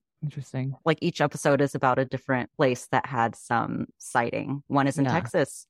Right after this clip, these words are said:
Speaker 1: <gasps>
Speaker 2: One is in
Speaker 1: Where?
Speaker 2: Texas. It's, I
Speaker 1: Desert
Speaker 2: forget what it's
Speaker 1: somewhere.
Speaker 2: called. I think it's
Speaker 1: Rural.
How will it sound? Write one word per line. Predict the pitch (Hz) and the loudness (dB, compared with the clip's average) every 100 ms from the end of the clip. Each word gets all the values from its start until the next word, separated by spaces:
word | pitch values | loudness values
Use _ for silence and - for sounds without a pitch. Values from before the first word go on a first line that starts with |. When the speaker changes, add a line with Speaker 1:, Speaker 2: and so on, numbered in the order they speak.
| _ | _
Speaker 1:
<gasps> | - | 0
Speaker 2:
One | 269 | 2
is | 247 | 2
in | 180 | 2
Speaker 1:
Where? | 160 226 254 143 135 - - | 6 8 8 4 0 -4 0
Speaker 2:
Texas. | 226 - | 2 0
It's, | - - - - - - 143 | -8 -20 -20 -20 -20 -4 0
I | |
Speaker 1:
Desert | 135 131 | 0 0
Speaker 2:
forget | 113 139 | -2 -2
what | 123 | 0
it's | 131 | 2
Speaker 1:
somewhere. | 123 120 | 2 2
Speaker 2:
called. | 127 120 - _ _ _ _ _ _ _ _ _ _ - | 2 0 -4 _ _ _ _ _ _ _ _ _ _ -8
I | 214 | -2
think | 302 302 | 0 2
it's | |
Speaker 1:
Rural. | 143 147 147 135 127 131 | 4 6 6 6 4 2